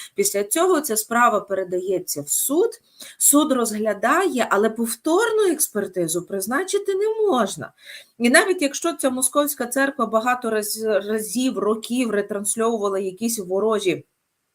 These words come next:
Україні меседжі, ну, по суті, там нереально її позбавити ані реєстрації, ані можливостей її діяльності в Україні.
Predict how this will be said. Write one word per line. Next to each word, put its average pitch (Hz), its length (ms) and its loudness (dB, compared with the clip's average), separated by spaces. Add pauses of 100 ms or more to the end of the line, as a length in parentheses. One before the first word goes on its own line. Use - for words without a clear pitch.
(220)
Україні 208 840 2 (380)
меседжі, 220 800 2 (240)
ну, 285 140 2
по 294 120 0
суті, 370 300 2
там 269 340 2
нереально 247 600 2
її 180 200 -4
позбавити 170 720 -2
ані 330 300 4
реєстрації, 262 800 0
ані 226 200 -2
можливостей 185 840 0
її 190 260 -8
діяльності 214 640 0
в 185 80 -6
Україні. 185 640 -4